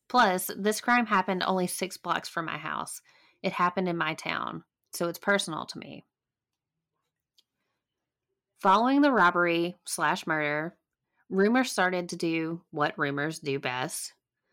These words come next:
Some said it was a disgruntled ex, uh, law enforcement officer or a member of the military,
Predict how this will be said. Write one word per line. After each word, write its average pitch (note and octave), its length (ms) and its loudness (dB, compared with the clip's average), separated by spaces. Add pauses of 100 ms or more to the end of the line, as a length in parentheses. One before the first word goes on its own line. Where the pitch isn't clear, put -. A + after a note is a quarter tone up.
(160)
Some G3+ 300 2
said E3+ 360 2
it F3+ 180 -2
was E3+ 160 0
a D#3 140 -2
disgruntled F#3 760 -2
ex, E3+ 400 -4 (440)
uh, E3+ 300 -2
law E3+ 340 6
enforcement E3+ 580 -4
officer D3 600 -4
or D#3 160 0
a D#3 60 0
member D#3+ 360 -2
of E3 160 -2
the D3+ 80 -6
military, E3 720 -6